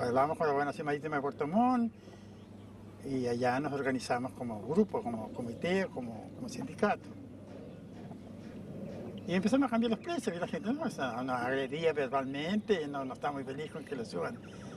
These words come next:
de veinte pesos a treinta pesos, de treinta pesos a cincuenta pesos, cincuenta pesos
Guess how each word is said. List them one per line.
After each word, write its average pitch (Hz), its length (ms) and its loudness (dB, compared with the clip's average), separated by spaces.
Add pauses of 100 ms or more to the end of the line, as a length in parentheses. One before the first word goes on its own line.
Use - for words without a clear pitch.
(200)
de 135 80 0
veinte 147 340 4
pesos 156 280 4
a 123 120 2
treinta 143 380 0
pesos, 156 420 2
de 131 140 0
treinta 156 320 0
pesos 156 240 -2
a - 40 -4
cincuenta 135 440 -2
pesos, 160 320 0
cincuenta - 420 -2
pesos 160 380 0